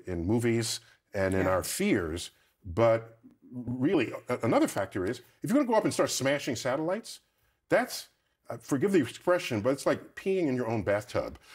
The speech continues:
Speaker 1: because you, you make a mess
Speaker 2: Yeah.
Speaker 1: of all of space.
Speaker 2: Well, I mean, explain, just to take a step back here. I
Speaker 1: Sure.
Speaker 2: mean, this, we're talking about what is being described as a nuclear-powered device that could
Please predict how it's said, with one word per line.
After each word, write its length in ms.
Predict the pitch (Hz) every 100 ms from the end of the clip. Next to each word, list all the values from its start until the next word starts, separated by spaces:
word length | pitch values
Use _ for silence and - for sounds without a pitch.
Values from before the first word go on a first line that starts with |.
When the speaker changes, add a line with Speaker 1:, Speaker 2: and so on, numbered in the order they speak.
| -
Speaker 1:
because 280 | 147 175 131
you, 60 |
you 140 | 147 160
make 200 | 160 160
a 60 |
mess 680 | 110 123 165 185 101 - -
Speaker 2:
Yeah. 180 | 330 403
Speaker 1:
of 120 | - -
all 260 | - 175 175
of 100 | -
space. 380 | - 135 - 330
Speaker 2:
Well, 320 | 339 262 240
I 60 | 311
mean, 240 | 311 285 -
explain, 360 | 294 - - -
just 500 | - 330 - - - _ -
to 100 | 220
take 220 | 208 190
a 40 | 170
step 240 | 180 -
back 240 | 165 180
here. 180 | - 139
I 20 |
Speaker 1:
Sure. 100 | -
Speaker 2:
mean, 200 | 175 160
this, 260 | 160 302 -
we're 140 | - 233
talking 300 | 240 240 269
about 340 | 190 147 139 _ _ - - _ _ _
what 160 | 180 190
is 100 | 190
being 160 | 254
described 480 | 262 - 165 127 135
as 140 | 160
a 100 | 160
nuclear-powered 920 | 160 175 247 302 269 269 - 175 175 175
device 680 | 170 82 - 165 - - - - _
that 200 | 180 175
could 400 | - 165 156